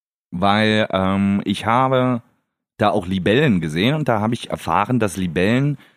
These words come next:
mal früher so, so ganze Armlänge vom Flü-, äh, Flügeldurchmesser hatten und hab mich dann gefragt, warum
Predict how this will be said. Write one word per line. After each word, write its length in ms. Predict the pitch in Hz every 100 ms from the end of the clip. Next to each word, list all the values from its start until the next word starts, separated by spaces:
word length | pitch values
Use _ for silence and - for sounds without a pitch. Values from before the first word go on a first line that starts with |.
| _ -
mal 160 | 202
früher 460 | - - 117 139 131
so, 120 | 107
so 420 | 107 113 110 - - -
ganze 400 | - 117 - 131 - -
Armlänge 1160 | 92 107 135 - _ _ _ 101 95 101 87 -
vom 200 | - 110
Flü-, 340 | - - 110 -
äh, 200 | 107 98
Flügeldurchmesser 760 | - 120 113 87 80 82 80 78
hatten 320 | 87 170 226 - _ _ _ - - _ _ -
und 180 | 101 98
hab 200 | - _ _ _ -
mich 160 | 107 -
dann 200 | 92 147
gefragt, 380 | - 123 113 -
warum 720 | 87 85 80 85 98 165 294